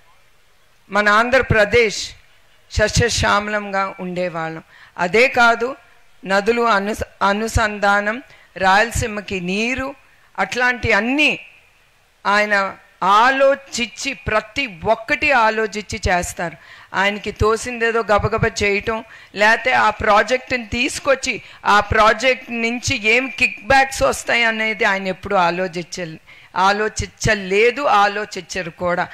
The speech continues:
ఆలోచించుంటే గనక అప్పుడు ఆయన్ని అరెస్ట్ చేశారు, యాభై మూడు రోజులు నిర్బంధించారు.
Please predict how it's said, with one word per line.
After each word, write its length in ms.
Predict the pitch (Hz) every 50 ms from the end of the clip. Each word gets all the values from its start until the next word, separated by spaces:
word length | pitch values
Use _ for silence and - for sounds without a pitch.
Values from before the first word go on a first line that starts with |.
| - - - - -
ఆలోచించుంటే 1300 | 190 214 220 226 233 240 254 247 240 - 240 233 185 - - 233 220 220 247 262 - - 262 269 269 269
గనక 380 | 240 254 247 233 233 226 - 202 180 160 - - - - - - - - - - - - _ _ _ _ _ _ _ _ _ _ _ _ _ _ -
అప్పుడు 240 | 208 - - 226 226
ఆయన్ని 360 | 214 214 214 214 208 208 -
అరెస్ట్ 460 | - 202 226 247 285 - - - -
చేశారు, 460 | 254 262 262 - 294 277 226 180 175 - - -
యాభై 360 | 202 214 226 226 226 254 240
మూడు 280 | 226 226 220 220 208 202
రోజులు 460 | 214 240 240 233 269 262 254 247 254
నిర్బంధించారు. 960 | 240 214 214 220 214 196 240 233 233 226 226 214 202 - - 208 185 170 147